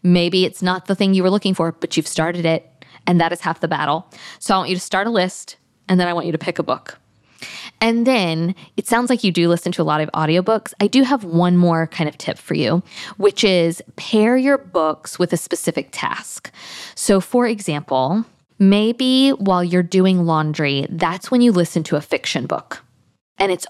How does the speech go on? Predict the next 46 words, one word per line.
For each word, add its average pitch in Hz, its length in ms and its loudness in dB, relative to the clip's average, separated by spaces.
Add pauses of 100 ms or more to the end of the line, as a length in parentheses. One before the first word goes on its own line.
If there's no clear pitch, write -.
(120)
always 208 440 2
fiction. - 540 -8
And 175 180 2
you 190 220 4
know, 180 420 2
no 165 240 0
matter 226 320 0
what, 165 400 -2
you 180 240 -2
have 190 160 -2
a 151 60 -2
fiction 214 540 -2
book 175 180 -2
going 147 380 -2 (100)
every 185 260 0
time 160 280 -4
you're 156 100 0
doing 143 340 0
laundry. 120 540 -4 (960)
Or 185 160 4
maybe 220 540 2
it's 180 480 -2 (180)
every 220 360 2
time 165 300 -2
you 160 100 2
get 170 160 0
in 175 120 2
the 190 80 2
car, - 500 -6 (300)
you're 185 220 2
going 196 260 0
to 202 100 -4
listen 156 640 -2 (320)
to 160 720 0 (840)
the 185 160 2
new 180 180 2
Shauna 175 440 -2
Niequist - 520 -6
book. - 240 -4
Like, 180 160 -2
and 180 220 2
that's 208 260 0
what 247 160 -6
you're 269 80 -2
gonna 240 140 4
do 190 140 4